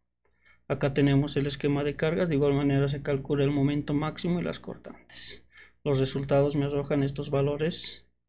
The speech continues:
máximos, ¿no? De igual manera acá tenemos el factor de reducción y procedemos a realizar el diseño de la misma manera que el tramo anterior, ¿no?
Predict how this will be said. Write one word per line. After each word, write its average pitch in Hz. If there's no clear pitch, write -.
máximos, 165
¿no? 202
De -
igual 139
manera 135
acá 139
tenemos 139
el 139
factor 139
de 139
reducción 143
y 233
procedemos 139
a 139
realizar 139
el 143
diseño 151
de 151
la 143
misma 143
manera 143
que 156
el 143
tramo 135
anterior, -
¿no? 220